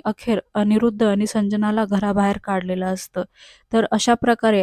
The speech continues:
आई कुठे काय करते या मालिकेचा आजचा शेवटचा म्हणजे अंतिम भाग झालेला आहे.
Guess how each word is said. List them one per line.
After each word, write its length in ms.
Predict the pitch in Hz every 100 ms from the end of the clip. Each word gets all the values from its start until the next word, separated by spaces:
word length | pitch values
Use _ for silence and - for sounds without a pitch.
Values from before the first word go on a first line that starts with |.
| -
आई 160 | 202 214
कुठे 320 | 247 - 240
काय 240 | 214 208
करते 380 | - 214 214 208
या 160 | 196 214
मालिकेचा 580 | 220 208 - 208 - -
आजचा 320 | 202 - - 214
शेवटचा 560 | - 208 208 - 226
म्हणजे 300 | 208 202 196
अंतिम 440 | - 208 196 220 214
भाग 280 | 214 214 -
झालेला 360 | 208 196 202 202
आहे. 300 | 208 214